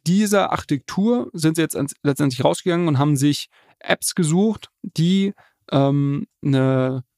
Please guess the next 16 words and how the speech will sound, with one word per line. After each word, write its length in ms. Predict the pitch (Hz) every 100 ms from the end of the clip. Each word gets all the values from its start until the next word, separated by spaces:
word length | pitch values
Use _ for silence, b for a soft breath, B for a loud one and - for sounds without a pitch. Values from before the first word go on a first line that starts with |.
| -
eine 100 | 131
quasi 240 | - 131 127
schnelle, 360 | 147 160 175
günstige 380 | 151 165 - 139
Blockchain 360 | 143 156 160 143
suchen, 260 | 160 151
die 100 | 135
man 120 | 135
so 60 | 127
ein 60 | 131
bisschen 260 | - 143
im 180 | - 135
Hintergrund 380 | 156 151 127 127
laufen 260 | 127 -
lassen 220 | 123 - -
kann. 260 | - -